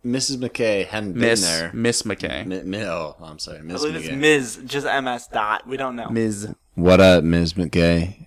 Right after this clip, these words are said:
Speaker 1: If you're out there, give me a, give me a holla. Um,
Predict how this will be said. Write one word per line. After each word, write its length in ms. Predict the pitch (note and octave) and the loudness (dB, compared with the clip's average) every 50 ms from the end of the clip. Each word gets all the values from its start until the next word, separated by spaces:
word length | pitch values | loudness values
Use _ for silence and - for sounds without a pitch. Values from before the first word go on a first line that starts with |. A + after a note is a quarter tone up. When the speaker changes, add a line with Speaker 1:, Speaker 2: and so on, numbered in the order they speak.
| _ _ | _ _
Speaker 1:
If 100 | - - | -2 2
you're 80 | F2+ F2 | 4 4
out 160 | E2+ E2+ - | 4 4 2
there, 340 | - D#2+ D2+ D2+ D#2 F2 G2 G#2+ A2 | 0 -2 -2 -2 -2 -4 -8 -10 -8
give 120 | G#2+ F#2 | -4 -2
me 120 | E2+ D#2+ D#2+ | 0 0 0
a, 200 | D#2 E2 - - _ _ | -2 -4 -8 -14 _ _
give 100 | - F#2 | -2 0
me 80 | F2 E2 | 0 0
a 60 | D#2 | 0
holla. 360 | D2+ D#2+ D#2+ D#2 D2 D#2+ E2+ - _ - - _ _ _ _ _ _ _ _ | 0 0 0 -2 -2 -6 -10 -14 _ -20 -20 _ _ _ _ _ _ _ _
Um, 500 | F2 E2+ E2 D#2+ D#2 D2+ D2 D2+ D2+ D#2+ | -8 -6 -6 -6 -8 -10 -12 -14 -18 -20